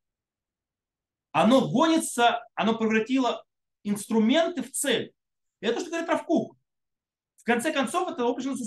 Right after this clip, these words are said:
трусливое, и смерть поглощает его полностью. То есть оно захватывает, и тогда человек становится все больше и больше сам в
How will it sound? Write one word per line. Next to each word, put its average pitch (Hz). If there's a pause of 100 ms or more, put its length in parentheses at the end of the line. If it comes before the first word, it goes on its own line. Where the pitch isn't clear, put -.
(120)
трусливое, 226
и 190
смерть 285
поглощает 208
его 240
полностью. 226
То 143
есть - (220)
оно 262 (320)
захватывает, 202
и 151
тогда 185
человек 226
становится 262
все 233
больше 302
и 214
больше 233
сам 262
в 240